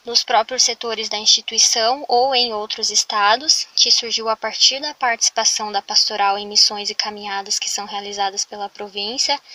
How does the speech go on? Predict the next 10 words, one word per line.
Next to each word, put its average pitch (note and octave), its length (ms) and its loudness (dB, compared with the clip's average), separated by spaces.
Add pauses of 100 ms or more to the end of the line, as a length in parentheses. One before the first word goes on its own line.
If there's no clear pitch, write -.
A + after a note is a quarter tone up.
(680)
realizadas A#3 720 2
formações A#3+ 880 2
e A3 340 -6
oficinas A3+ 760 -2
sobre A3+ 360 2
voluntariado G#3 880 0
e G#3 60 -6
autoconhecimento G#3 960 -4
em G3+ 100 -6
geral G3 480 2